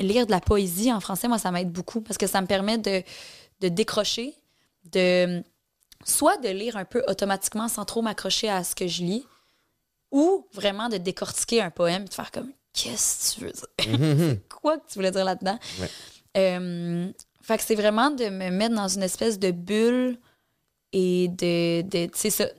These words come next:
Speaker 1: de m'autoriser à soit rien faire ou de vraiment essayer de me stimuler de cette façon-là, tu sais.
Speaker 2: Ouais.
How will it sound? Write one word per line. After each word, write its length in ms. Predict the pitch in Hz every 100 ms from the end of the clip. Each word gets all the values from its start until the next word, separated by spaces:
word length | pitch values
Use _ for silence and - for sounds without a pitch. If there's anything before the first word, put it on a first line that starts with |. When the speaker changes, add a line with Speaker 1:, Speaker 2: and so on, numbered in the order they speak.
| -
Speaker 1:
de 140 | 190
m'autoriser 880 | 196 214 247 233 220 190 233 247 247 _ -
à 220 | 202 196
soit 520 | 190 - 214 208 220 220 - _ _ _
rien 340 | 170 170 208 220
faire 440 | 202 202 220 254 254 - _ _ _ -
ou 320 | 226 240 233 - _ _ _ -
de 200 | 196 190
vraiment 460 | 185 202 202 220 - 233
essayer 440 | 214 233 220 233
de 180 | 202 190
me 180 | 185 175
stimuler 540 | - - 196 185 185
de 100 | 190
cette 160 | 180 -
façon-là, 400 | 185 - - -
tu 80 | 156
sais. 80 |
Speaker 2:
Ouais. 40 | 196